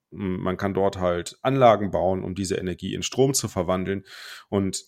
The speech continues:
hat natürlich auch zusätzlich noch ein Interesse, diese Anlagen so effizient wie möglich zu gestalten, weil das ist der einzige Kostenfaktor. Wenn du dir überlegst,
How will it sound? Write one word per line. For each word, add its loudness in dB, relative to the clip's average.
hat 2
natürlich 0
auch -10
zusätzlich -2
noch 0
ein 0
Interesse, -2
diese 0
Anlagen 4
so 0
effizient 0
wie 2
möglich 2
zu -4
gestalten, 2
weil 0
das 0
ist 0
der -4
einzige -6
Kostenfaktor. -6
Wenn -6
du -10
dir -4
überlegst, -2